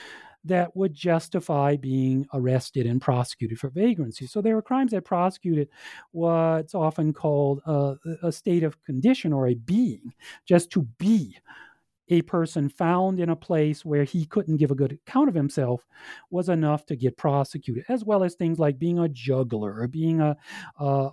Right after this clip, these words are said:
a confidence man, being, um, um, someone who habituates houses of ill repute. And the statutes went on,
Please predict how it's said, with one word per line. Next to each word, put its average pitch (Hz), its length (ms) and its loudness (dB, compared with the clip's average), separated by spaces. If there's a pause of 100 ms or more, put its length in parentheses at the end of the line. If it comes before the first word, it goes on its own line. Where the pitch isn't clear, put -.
a 147 100 2
confidence 143 880 -2
man, 117 360 0
being, 160 440 0 (120)
um, 139 360 0 (600)
um, 139 540 0
someone 160 420 0
who 151 200 -4
habituates 135 920 0
houses 131 580 -2
of 120 100 0
ill 123 220 2
repute. 117 560 -4
And 127 160 0
the 147 160 6
statutes 214 480 4
went 180 100 0
on, 147 160 0